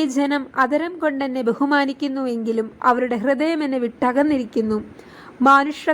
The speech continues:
കൽപ്പനകളായ ഉപദേശങ്ങളെ അവർ പഠിപ്പിക്കുന്നത് കൊണ്ട് എന്നെ വ്യർത്ഥമായി ഭജിക്കുന്നു'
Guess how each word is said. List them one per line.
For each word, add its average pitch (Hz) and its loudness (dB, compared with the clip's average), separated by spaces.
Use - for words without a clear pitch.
കൽപ്പനകളായ 294 2
ഉപദേശങ്ങളെ 294 0
അവർ 277 0
പഠിപ്പിക്കുന്നത് 320 0
കൊണ്ട് 240 0
എന്നെ 254 0
വ്യർത്ഥമായി 339 2
ഭജിക്കുന്നു' 208 -2